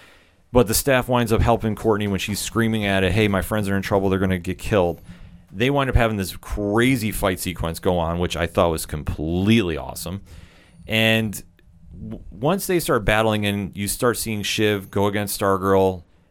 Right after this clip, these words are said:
it's another knockdown, drag-out fight. But there is a very big X factor that's thrown in.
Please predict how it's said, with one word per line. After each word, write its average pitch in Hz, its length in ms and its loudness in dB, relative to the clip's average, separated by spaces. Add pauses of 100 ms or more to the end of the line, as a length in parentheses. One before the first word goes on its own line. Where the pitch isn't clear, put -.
(160)
it's 98 180 -2
another 107 560 0
knockdown, 104 520 -2
drag-out 95 400 4
fight. 90 340 -2 (360)
But 113 160 2
there 120 140 2
is 175 120 2
a 156 100 0
very 117 260 0
big 104 300 0
X - 240 -4
factor 95 400 -2
that's 90 240 -6
thrown 92 400 -2
in. 85 200 -2